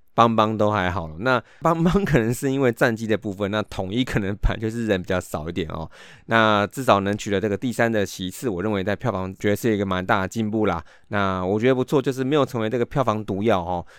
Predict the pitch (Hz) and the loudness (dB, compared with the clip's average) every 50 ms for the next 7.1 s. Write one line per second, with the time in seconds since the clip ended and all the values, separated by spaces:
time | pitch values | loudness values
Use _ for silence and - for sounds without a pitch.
0 | - - - 110 107 104 107 117 123 - 160 139 - - 165 135 127 143 131 113 | -12 -4 0 2 2 2 2 0 -2 -2 -4 -4 -2 0 0 0 2 4 4 4
1 | 107 104 92 - - - - - 170 151 147 156 165 147 120 98 104 104 101 123 | 4 2 -2 -4 -8 -12 -4 0 0 0 2 2 2 2 2 4 2 2 0 0
2 | 123 - - 165 127 107 95 85 85 - - 131 120 127 123 123 - 151 135 123 | -2 0 2 2 2 2 0 -2 -4 -4 -2 0 2 2 2 2 2 0 0 0
3 | 120 - 139 123 123 120 139 139 139 127 104 98 90 - 110 101 113 113 - - | 0 0 0 -2 0 0 0 2 2 2 2 0 -2 -2 -2 -2 -2 -4 -6 -6
4 | 160 127 - 110 101 98 101 120 113 - - 185 156 139 127 127 107 98 - - | -6 -6 -4 -4 -4 -2 -2 -2 -4 -4 -4 -6 -4 -2 0 0 0 0 0 -2
5 | - 123 110 95 90 87 85 98 101 90 - - - - - - - - 123 113 | -2 -2 -2 -4 -6 -4 -2 0 0 0 -2 -4 -18 -20 -20 -8 -2 0 2 2
6 | 123 123 117 131 117 110 - - 113 120 123 113 104 101 101 - 135 113 95 80 | 2 0 0 0 -2 -4 -2 -4 -2 -2 0 0 0 0 -2 -4 -4 -4 -4 -4
7 | 76 | -6